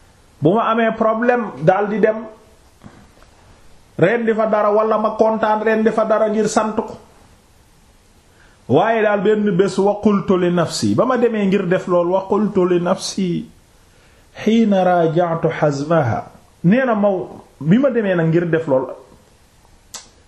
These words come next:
ma xalaataat ci mbir mi, wax ak sama bopp, bi ma xalaataatee vraiment, indiwaat sama xel,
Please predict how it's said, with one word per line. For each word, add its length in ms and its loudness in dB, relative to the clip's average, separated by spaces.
ma 160 2
xalaataat 580 0
ci 80 -2
mbir 220 0
mi, 140 -6
wax 200 0
ak 100 -2
sama 280 0
bopp, 240 -2
bi 160 4
ma 180 2
xalaataatee 680 0
vraiment, 680 0
indiwaat 580 2
sama 260 -2
xel, 220 -2